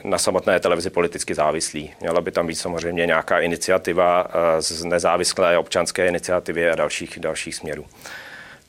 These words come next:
To samozřejmě vedle debaty vyžaduje i změnu legislativy. Eh, ale máme tu aktuálně velmi dobrý příklad, že podobně složitou věc lze legislativně vyřešit.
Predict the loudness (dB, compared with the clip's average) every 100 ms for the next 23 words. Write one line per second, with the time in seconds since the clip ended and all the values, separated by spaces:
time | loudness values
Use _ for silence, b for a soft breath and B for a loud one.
0 | _ _ 2 4 4 6 6 6 6 4
1 | 4 4 2 2 4 4 2 0 0 0
2 | 0 -2 -2 -2 -2 -8 -12 _ _ _
3 | _ _ -18 -16 -10 -4 -2 0 0 0
4 | -2 0 2 4 4 2 2 4 6 6
5 | 6 4 0 -4 0 2 4 6 6 6
6 | 4 2 0 0 2 2 2 0 0 2
7 | 4 4 2 2 0 2 2 4 4 4
8 | 2 2 4 4 2 2 0 0 0 2
9 | 0 -2 0 0 -2